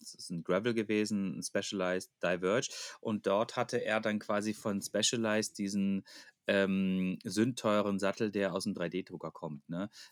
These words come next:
Ich fand den super kurz und, ähm, er war sehr, sehr luftig und, ähm, ihm hat er leider überhaupt nicht getaugt. <laughs> Er hat gesagt, er saß da drauf und er hätte,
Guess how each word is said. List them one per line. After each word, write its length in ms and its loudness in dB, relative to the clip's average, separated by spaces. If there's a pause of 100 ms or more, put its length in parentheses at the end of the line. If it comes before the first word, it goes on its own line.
(120)
Ich 100 -8
fand 220 -4
den 220 0
super 460 -2
kurz 640 -2
und, 440 -2
ähm, 520 2 (380)
er 140 -2
war 120 2
sehr, 220 0
sehr 160 2
luftig 640 -2
und, 480 -2
ähm, 520 2 (1080)
ihm 300 6
hat 160 4
er 80 6
leider 480 6
überhaupt 380 6
nicht 120 -6
getaugt. 420 -2
<laughs> 320 -4
Er 60 12
hat 140 2
gesagt, 480 0
er 220 2
saß 220 2
da 120 -4
drauf 420 2
und 320 0 (400)
er 100 -4
hätte, 480 4